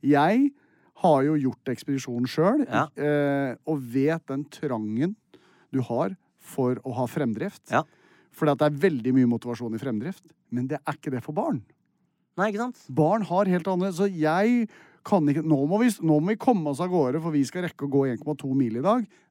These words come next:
Speaker 1: Den holdningen kan du ikke ha. Du må ha, nå skal vi ut og gå, og så ser vi om det skjer noe spennende på veien. Kanskje vi kan stoppe og gjøre noe hyggelig. Og så handler det litt om maten du har med. Nei, vet du hva, nå er jeg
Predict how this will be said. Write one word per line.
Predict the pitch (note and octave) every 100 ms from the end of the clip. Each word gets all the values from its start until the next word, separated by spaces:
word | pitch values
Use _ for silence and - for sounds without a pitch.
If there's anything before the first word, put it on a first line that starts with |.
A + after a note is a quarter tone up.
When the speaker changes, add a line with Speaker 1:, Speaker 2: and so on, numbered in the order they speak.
| -
Speaker 1:
Den | A#2+ F#3+ G#3+
holdningen | G#3 F3+ B2 C3 C3
kan | C3
du | A2
ikke | A2 G#2
ha. | - - - - _
Du | D#3
må | F#3 F#3+
ha, | F3 F#3 F#3 - _ -
nå | G3
skal | - A3+
vi |
ut | A3 G#3+
og | F#3+
gå, | A3 C4 F#3+
og | F3
så | G#3+
ser | - D3 C3+
vi | D#3
om | F3
det | E3+
skjer | D3 C3+
noe | D3
spennende | E3+ B2 A#2+
på | D3+
veien. | C#3 B3+ C#4+
Kanskje | A#3+ G3+
vi | F#3+
kan | F3
stoppe | G3 -
og | D#3
gjøre | C#3+
noe | C3+
hyggelig. | F3+ B2 D3 A#3+ D4+ - - - - -
Og | F#3
så | G3+
handler | G#3 C3 A#2
det | A2
litt | G2+
om | G2+
maten | A#2+ G3+ G#3+ G#3 F#3+
du | G3
har | F#3+ F#3+ F#3
med. | G3 G3 - - -
Nei, | F#3+ A#3
vet | A#3+
du |
hva, | A#3+ A#3+
nå | A3 A#3
er |
jeg | B3